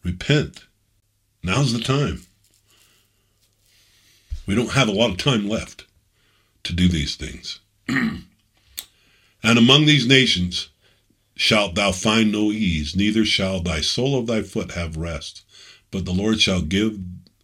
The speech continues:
thee there a ter-, trembling heart, and failing of eyes, and sorrow of mind." But if this isn't written right to us, and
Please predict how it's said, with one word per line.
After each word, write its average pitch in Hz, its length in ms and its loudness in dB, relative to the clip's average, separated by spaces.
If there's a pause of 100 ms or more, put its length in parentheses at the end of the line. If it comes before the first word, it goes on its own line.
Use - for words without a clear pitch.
(160)
thee 92 260 2
there 85 360 -6
a 76 120 -10 (140)
ter-, 95 440 -6
trembling 113 560 2
heart, 78 380 -6 (360)
and 76 220 -8
failing 95 400 -2
of 90 100 -4
eyes, 69 360 -8
and 71 120 -8
sorrow 69 460 -8
of 69 160 -10
mind." 76 420 -8 (1000)
But 95 140 -4
if 87 80 -6
this 117 180 2
isn't 90 280 -2
written 92 260 -4
right 92 200 -4
to 87 160 -8
us, 80 300 -8
and 73 240 -10